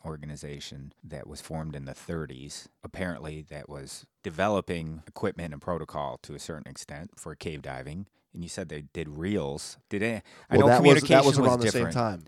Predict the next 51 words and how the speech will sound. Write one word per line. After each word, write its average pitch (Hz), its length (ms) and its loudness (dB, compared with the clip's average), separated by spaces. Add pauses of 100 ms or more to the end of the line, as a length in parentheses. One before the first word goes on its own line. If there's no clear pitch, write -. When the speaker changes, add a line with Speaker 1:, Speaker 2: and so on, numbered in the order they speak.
(140)
Speaker 2:
'Cause 101 180 -6
Speaker 1:
Well, 107 140 6
it 107 40 8
Speaker 2:
so 117 40 4
Speaker 1:
was 123 100 2
Speaker 2:
the 123 40 -2
ear- - 40 -2
Speaker 1:
thirties, 123 380 4
I 78 100 -4
thought. 67 300 -10
Speaker 2:
Well, 107 360 0
when 107 180 -2
they 104 140 -2
developed 113 420 -2
the, 117 140 0
that 104 220 -2
Speaker 1:
This - 120 -8
is 80 140 -14
fifties. 107 240 -2
Speaker 2:
Affluon 98 720 -2
system, 90 720 -6
Speaker 1:
Yeah. 98 200 -2
Speaker 2:
the, 98 140 0
uh, 90 220 -4 (460)
that 208 160 0
was 104 220 -2
the 98 280 -6
mid 95 260 -4
forties. - 480 -4
So - 160 -8
it 101 40 2
was - 20 0
Speaker 1:
Okay, 90 80 0
so 98 140 0
Speaker 2:
around - 20 2
the 104 60 2
Speaker 1:
this 117 160 2
Speaker 2:
same 113 100 2
Speaker 1:
is 92 80 -2
Speaker 2:
time. 95 100 -2
Speaker 1:
fifties. - 400 0
Speaker 2:
So 120 60 -2
the 101 140 2
thirties, 160 500 4
they 110 120 2
were, 104 400 0
their 104 400 -2
line 98 340 0
was 92 180 -4
that 92 160 -4
Speaker 1:
Yeah. 76 40 -8